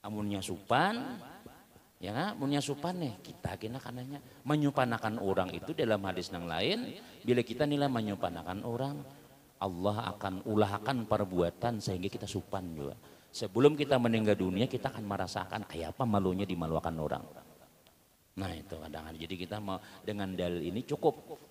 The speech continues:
Banyak aib kita ini di dunia nila banyak, mulai kita lagi halus sampai ganal banyak benar.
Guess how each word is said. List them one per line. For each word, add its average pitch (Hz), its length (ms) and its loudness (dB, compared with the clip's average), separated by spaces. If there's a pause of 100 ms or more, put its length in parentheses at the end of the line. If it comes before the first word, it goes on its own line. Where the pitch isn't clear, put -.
(160)
Banyak 170 480 4
aib 170 240 8
kita 165 240 4
ini 156 320 0
di 120 80 2
dunia 120 400 4
nila 110 160 4
banyak, 101 400 0
mulai 113 320 4
kita 110 320 -2
lagi 92 240 0
halus 90 240 -2
sampai 101 240 -2
ganal 139 400 -6
banyak 82 300 -10
benar. 90 260 -10